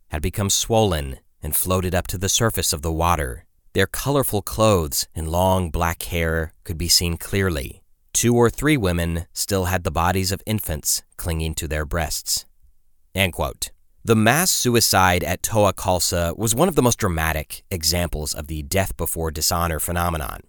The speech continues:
and to this day it is spoken with a kind of hushed reverence. There have been movies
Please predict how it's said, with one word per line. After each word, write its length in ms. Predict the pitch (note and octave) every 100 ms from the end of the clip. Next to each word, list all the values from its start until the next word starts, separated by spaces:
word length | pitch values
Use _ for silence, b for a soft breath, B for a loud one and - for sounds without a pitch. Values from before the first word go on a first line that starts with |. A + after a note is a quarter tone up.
| _
and 140 | - F2+
to 100 | C3
this 180 | E3 -
day 280 | B2+ D#3+
it 80 | F#2+
is 80 | F#2
spoken 340 | - B2 -
with 120 | B2 G2+
a 40 |
kind 240 | - A2
of 100 | F#2 - - _
hushed 340 | - G#2 - -
reverence. 640 | F2+ D#2+ C#2+ - - - _ _
There 180 | - C#3
have 120 | F#3+ G#2+
been 320 | A#2 A2+ A2
movies 720 | F2+ G2+ D#3 A2+ B1 - -